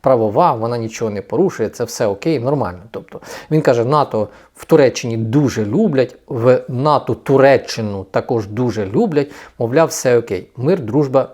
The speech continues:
жвачка, гумка», перепрошую, ну, так кажуть в народі. Що мені вказує на те, що зараз Захід посилає пас країнам бріксу про те, що він готовий до діалогу з ними,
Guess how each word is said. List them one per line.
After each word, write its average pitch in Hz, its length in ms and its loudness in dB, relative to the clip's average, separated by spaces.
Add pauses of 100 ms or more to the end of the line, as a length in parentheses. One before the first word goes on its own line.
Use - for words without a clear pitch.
(140)
жвачка, 110 520 -4
гумка», 113 420 -4
перепрошую, 113 540 -4
ну, 165 180 -2 (140)
так - 220 -4
кажуть 101 280 -8
в - 20 -6
народі. 98 300 -6 (540)
Що - 220 2
мені 202 180 6
вказує 160 380 2
на 131 100 2
те, 202 160 2
що - 320 -4
зараз 117 440 2
Захід 127 420 0
посилає 123 580 2 (400)
пас - 380 2 (160)
країнам 127 460 0
бріксу 123 440 -4
про 110 160 -4
те, 139 160 0
що 120 180 -6
він 110 160 -8
готовий 156 580 2
до 135 220 0
діалогу 123 580 0
з 101 80 -6
ними, 160 260 -2